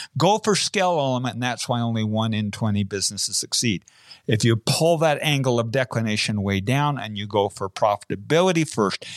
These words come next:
with the guardrail, then your probability goes up. And if you don't get there, that's great. You don't end up losing your house and going bankrupt. You just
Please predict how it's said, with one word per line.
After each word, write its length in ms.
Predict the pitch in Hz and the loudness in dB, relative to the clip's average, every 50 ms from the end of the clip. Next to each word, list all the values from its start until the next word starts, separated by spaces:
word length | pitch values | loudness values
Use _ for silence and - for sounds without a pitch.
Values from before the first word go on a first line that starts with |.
| - - - - | -16 -16 -10 -4
with 420 | - 123 123 143 180 190 180 - | 0 2 4 4 4 4 2 0
the 100 | - 170 | 0 0
guardrail, 760 | 147 143 143 143 143 139 135 113 104 98 92 87 80 82 85 - _ _ _ _ _ _ _ _ | 2 2 2 2 2 0 -2 -4 -4 -2 -2 -2 -2 -4 -8 -10 _ _ _ _ _ _ _ _
then 580 | 117 104 131 131 131 131 127 127 120 120 113 - | 0 2 4 4 4 4 2 0 0 -2 -2 -2
your 160 | 123 120 107 | -2 0 0
probability 680 | - - 156 165 165 170 151 160 156 147 143 147 143 | 0 0 0 2 2 2 2 2 2 2 0 -2 -2
goes 300 | 131 139 135 139 127 - | 0 0 0 0 0 0
up. 200 | 131 127 - - | 0 -2 -2 -4
And 120 | 110 110 | -6 -6
if 120 | 104 92 - | -6 -4 -4
you 80 | 104 | -2
don't 260 | 101 117 123 127 127 - | 0 2 0 0 0 0
get 260 | 127 123 110 - - | 0 -2 -2 0 0
there, 300 | - 120 113 113 113 107 | 2 2 4 2 2 0
that's 360 | 104 - 123 143 156 - - | 0 0 0 0 0 -2 -4
great. 480 | - - 131 131 131 123 131 131 - _ _ - - _ _ | -4 -2 0 2 2 2 2 -2 -4 _ _ -20 -20 _ _
You 120 | 113 117 | 2 2
don't 300 | 113 123 127 123 117 - - - | 4 4 2 2 -2 -4 -4 -2
end 200 | 127 120 120 123 | 0 0 2 2
up 160 | 120 - - | 0 0 0
losing 460 | 110 110 120 131 123 - 135 123 123 | 0 2 2 2 2 0 0 0 0
your 140 | 120 117 117 | 0 0 0
house 360 | 113 123 123 123 117 - - | 0 2 2 2 0 0 -2
and 120 | 127 120 104 | -2 -2 0
going 280 | 113 117 117 107 113 | 0 0 0 0 0
bankrupt. 640 | 110 123 139 147 147 - - 95 85 92 107 - - | 0 0 0 0 -2 -2 -2 0 0 0 0 -2 -2
You 100 | 107 104 | -2 -2
just 380 | 98 101 117 117 107 - - | 0 0 0 0 0 -2 -4